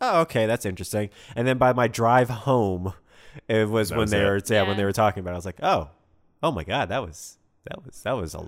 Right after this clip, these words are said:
Speaker 1: that was quick."
Speaker 2: Yeah, I was in the middle of work and someone just looked at their phone and, sh-, and just, like, said it. They were like, "The Queen,
Speaker 3: Whoa.
Speaker 2: the Queen's dead."
Speaker 1: Wow.
Speaker 2: And we were, all of us just, like, stopped and were like, "Oh." And it's one of those things where, like,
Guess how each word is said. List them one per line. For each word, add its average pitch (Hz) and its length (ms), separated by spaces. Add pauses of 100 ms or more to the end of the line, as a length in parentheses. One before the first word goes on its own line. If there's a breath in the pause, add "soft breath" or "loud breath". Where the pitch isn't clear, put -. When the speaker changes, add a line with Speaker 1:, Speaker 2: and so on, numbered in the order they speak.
(120)
Speaker 1:
that - 140
was - 80
quick." - 320
Speaker 2:
Yeah, 113 120
I 104 40
was 107 100
in 113 80
the - 40
middle 104 180
of 87 80
work 95 340
and 92 160
someone 92 240
just 87 140
looked 90 120
at 82 40
their 85 100
phone 87 260
and, 82 120
sh-, - 80 (100)
and 90 160
just, 85 220
like, 85 160
said 90 260
it. - 120
They 82 60
were 85 80
like, 80 280
"The - 60
Queen, - 220
Speaker 3:
Whoa. 190 240 (520)
Speaker 2:
the - 80
Queen's 82 260
dead." 90 300 (280)
Speaker 1:
Wow. 90 300
Speaker 2:
And 90 80
we 87 60
were, 85 140 (100)
all 117 160
of 101 60
us 95 140
just, 101 160
like, 95 140
stopped 98 280
and 92 60
were 90 60
like, 85 300 (320)
"Oh." 87 400 (340)
And 135 140
it's 147 80
one 185 80
of 170 60
those 143 120
things 135 220
where, 117 100
like, 95 320